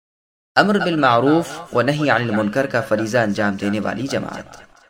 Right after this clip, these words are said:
ضحاک رحمۃ اللہ علیہ فرماتے ہیں، اس جماعت سے مراد خاص صحابہ کرام رضی اللہ عنہم اور خاص راویان حدیث ہیں،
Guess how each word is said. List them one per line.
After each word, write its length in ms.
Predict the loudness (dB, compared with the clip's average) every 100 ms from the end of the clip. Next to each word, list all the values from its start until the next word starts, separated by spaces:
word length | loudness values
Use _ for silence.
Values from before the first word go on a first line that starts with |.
| _ _ _ _ 0
ضحاک 340 | 2 4 2 0
رحمۃ 220 | -2 -4 -2
اللہ 160 | 0
علیہ 300 | 2 2 0 0
فرماتے 420 | 0 0 0 -2
ہیں، 120 | -4
اس 140 | -4 -2
جماعت 320 | 0 0 0
سے 140 | -4
مراد 300 | -2 0 2
خاص 480 | 0 -4 0 2 2
صحابہ 360 | -2 -2 -2 0 -2
کرام 320 | -2 0 -2 -4 -18 _ _ 2
رضی 280 | 2 4
اللہ 200 | 2 4
عنہم 580 | 4 4 0 0 -2 0
اور 80 | 0
خاص 380 | 2 2 2 2
راویان 400 | -2 0 -2 -2
حدیث 600 | -4 -8 -4 -2 -2 -4
ہیں، 140 | -6